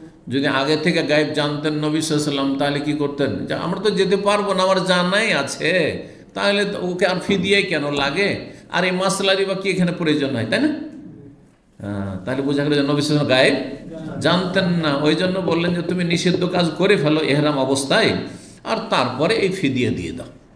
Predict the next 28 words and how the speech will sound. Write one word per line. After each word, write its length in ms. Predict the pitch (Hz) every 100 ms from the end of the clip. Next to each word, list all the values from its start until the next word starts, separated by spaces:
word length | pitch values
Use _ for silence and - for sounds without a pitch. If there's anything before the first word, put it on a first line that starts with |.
| - _
বোঝা 200 | 123 131
গেছে 200 | 139 143
না, 100 | 165
যায় 180 | 160 160
নাই? 300 | 147 143 147 - - - - -
তাহলে 300 | 127 135 160
এই 300 | 175 175 196
যে 460 | 175 139 123 110 113
কথিত 460 | 135 139 147 180 160
হানাফি, 720 | - 113 127 151 156 147 156
বেরলভি, 640 | 143 131 151 156 156 147 147
সুফিরা 500 | 143 143 139 160 156
বলছেন 260 | 139 156
নবী 260 | 143 135 135
আলেমুল 460 | 110 123 127 123
গায়েব, 260 | 120 110 104 87 -
তাদের 220 | 131 135
আকীদা 360 | 120 156 156
বাতিল 360 | 143 147 - 160
না? 120 | 180 277 - - - - - -
হ্যাঁ, 540 | - 82 - - - -
জি। 120 | - - - - - - - - -
কোরআন 400 | 131 143 160 165
এবং 160 | 156 151
হাদিস 240 | 147 135
বিরোধী 300 | 131 123 120
আকীদা 300 | 101 117 98 90
তাদের, 220 | 85 -